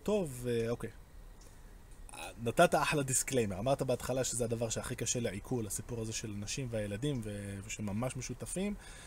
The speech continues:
זה באמת יכול להיות, אה, לצאת, אה, לצאת לפועל הדבר הזה?" ואפלטון אומר, אה, אפלטון סוקרטס, "תשמעו,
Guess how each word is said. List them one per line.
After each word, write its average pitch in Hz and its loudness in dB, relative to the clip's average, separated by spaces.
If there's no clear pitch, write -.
זה 101 -2
באמת 127 4
יכול 320 6
להיות, 302 4
אה, 285 4
לצאת, 151 0
אה, 156 8
לצאת 139 4
לפועל 165 6
הדבר 160 4
הזה?" 202 2
ואפלטון 175 4
אומר, 175 4
אה, 160 4
אפלטון 147 2
סוקרטס, 160 -2
"תשמעו, 135 0